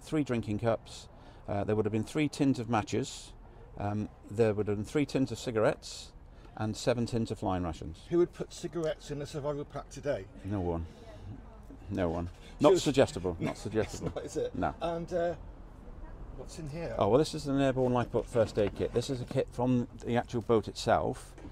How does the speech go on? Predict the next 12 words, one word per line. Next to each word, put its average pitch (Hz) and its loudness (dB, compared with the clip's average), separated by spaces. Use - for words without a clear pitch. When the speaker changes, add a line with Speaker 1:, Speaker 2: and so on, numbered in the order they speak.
Speaker 1:
um, 98 -2
and 104 -4
in 131 2
this 117 0
kit - -2
would 95 -2
be, 101 0
uh, 92 0
instruction, 113 -4
obviously, 104 -6
on 98 -4
what 113 -2